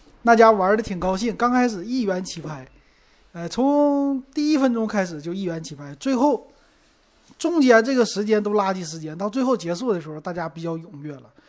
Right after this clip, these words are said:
多少钱拍到的呢？是我们的Q Q群友红刚，六十九块钱包邮拍到的。今天呢，我已经给他发走了，呃，估计过两天就可以到他那儿了，非常的好。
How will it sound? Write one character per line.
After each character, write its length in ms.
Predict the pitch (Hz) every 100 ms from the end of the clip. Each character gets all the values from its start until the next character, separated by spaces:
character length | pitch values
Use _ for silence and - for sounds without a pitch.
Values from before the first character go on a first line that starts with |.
| _ _
多 120 | 220
少 120 | 269
钱 220 | 220 208 220
拍 240 | - 196
到 180 | 214 220
的 140 | 175
呢？ 200 | 156 143 139
是 160 | -
我 100 | 208
们 160 | 165 165
的 300 | 180 185 180 - _ _ -
Q 180 | 277 262
Q 160 | 262
群 240 | 214 202 220
友 180 | 185
红 320 | 151 - 214 247
刚， 300 | 196 175 - _ _ _ _ _ _
六 220 | 269 311 254
十 160 | 214
九 160 | 240 202
块 220 | 175 214
钱 200 | 175 170
包 200 | 165 196
邮 260 | 170 151 190 _ _
拍 160 | 180
到 200 | 175 196
的。 80 | 147 _ _ _ _ -
今 180 | 247 240
天 220 | 214 180
呢， 80 | 175
我 160 | 175
已 60 | 165
经 160 | 160
给 100 | 170
他 80 | 156
发 220 | 151 170
走 180 | 165 175
了， 140 | 139 - _ _ _ _
呃， 140 | 165
估 220 | 160 202 196
计 420 | 214 202 190 175 _ _
过 140 | 240 208
两 160 | 156
天 340 | 143 156 147 143
就 100 | 180
可 140 | -
以 80 | 160
到 220 | 139 196 175
他 120 | 151
那 100 | 139
儿 100 | 139
了， 120 | 123 - _ _ _ _
非 200 | - 220
常 160 | 185
的 80 | 170
好。 260 | 160 -